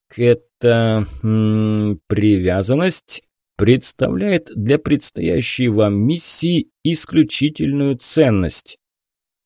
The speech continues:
Привязанность представляет для предстоящей.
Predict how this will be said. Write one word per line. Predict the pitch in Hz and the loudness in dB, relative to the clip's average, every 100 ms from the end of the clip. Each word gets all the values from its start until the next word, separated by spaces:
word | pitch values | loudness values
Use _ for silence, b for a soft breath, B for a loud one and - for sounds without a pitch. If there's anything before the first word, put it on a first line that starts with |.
| _ | _
Привязанность | 107 101 95 78 85 87 123 139 - - - | -2 2 2 2 -2 0 0 -2 -4 -14 -10
представляет | 110 110 - - 104 98 104 117 110 | -2 -2 -2 -2 -2 0 0 2 0
для | 95 107 | 0 0
предстоящей. | - 101 101 - - - 98 80 90 131 123 - - 123 | 2 0 0 -4 -8 0 0 0 0 0 0 -2 0 0